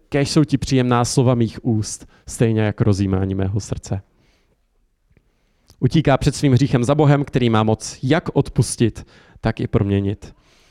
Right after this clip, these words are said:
A nevím, jak tady v Šumperku, ale my v Olomouci někdy zpíváme píseň Skálo věků. A tam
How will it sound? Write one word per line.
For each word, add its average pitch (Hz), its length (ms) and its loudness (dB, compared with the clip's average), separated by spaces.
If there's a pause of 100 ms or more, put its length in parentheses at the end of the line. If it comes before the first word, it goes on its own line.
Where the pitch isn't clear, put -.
(320)
A - 60 -2
nevím, 139 160 4
jak 143 120 0
tady 135 180 2
v - 40 -6
Šumperku, 180 380 2
ale 156 160 4
my 120 80 4
v 113 60 4
Olomouci 135 360 2
někdy 117 180 0
zpíváme 117 420 2
píseň 131 420 0
Skálo 113 400 0
věků. 120 480 2 (600)
A 101 360 2
tam 135 440 0